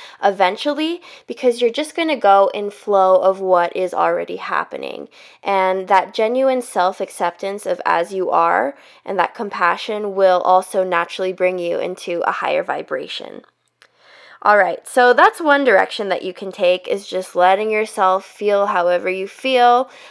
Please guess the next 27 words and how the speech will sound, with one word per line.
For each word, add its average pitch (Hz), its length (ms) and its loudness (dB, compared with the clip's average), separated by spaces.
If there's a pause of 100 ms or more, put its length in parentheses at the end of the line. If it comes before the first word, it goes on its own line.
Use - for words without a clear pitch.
(160)
um, 180 540 0 (420)
and 208 100 -4
just 202 160 -10
keep - 220 -6
going 185 260 2
with 165 120 0
that. - 300 -4 (280)
But - 160 -4
something 440 560 -2
else 269 300 4
that 202 120 -2
I've 185 180 2
noticed, 180 680 -2
all 208 140 2
right, 180 360 0 (260)
is 220 120 -6
that 220 180 2
when 240 180 0
I 339 100 -2
get 269 280 2
into 233 300 -6
negative 190 420 0
spirals, 175 720 0
I've 220 240 0
also 349 360 0
realized 190 640 0
that 185 280 2